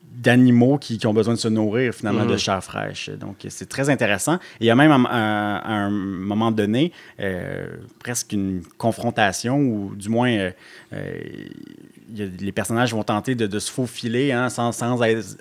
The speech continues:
Speaker 1: sans être vus par ces zombies-là qui, qui sont, euh, en, en transe. Et, et puis, euh, on les, on les sent quand même très alertes, même quand ils sont dans cet état-là. Et puis, euh, en restant complètement immobile, en les fixant, on parvient à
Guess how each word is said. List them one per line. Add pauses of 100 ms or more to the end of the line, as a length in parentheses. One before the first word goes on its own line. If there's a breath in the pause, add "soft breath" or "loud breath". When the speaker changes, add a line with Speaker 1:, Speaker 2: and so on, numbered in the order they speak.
Speaker 1:
sans
être
vus
par
ces
zombies-là
qui,
qui
sont,
euh, (420 loud breath)
en,
en
transe. (320 loud breath)
Et,
et
puis,
euh, (680)
on
les,
on
les
sent
quand
même
très
alertes,
même
quand
ils
sont
dans
cet
état-là. (300 loud breath)
Et
puis,
euh,
en
restant
complètement
immobile,
en
les
fixant, (800 soft breath)
on
parvient
à